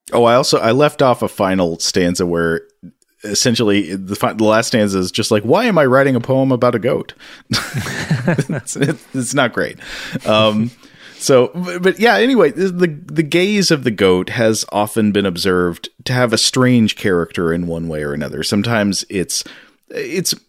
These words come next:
more like what, uh, Service is saying here, almost narcotically placid and,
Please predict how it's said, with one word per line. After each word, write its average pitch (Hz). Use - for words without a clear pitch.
more 180
like 127
what, 110
uh, 92
Service 87
is 87
saying 87
here, 87
almost 104
narcotically 104
placid 78
and, 80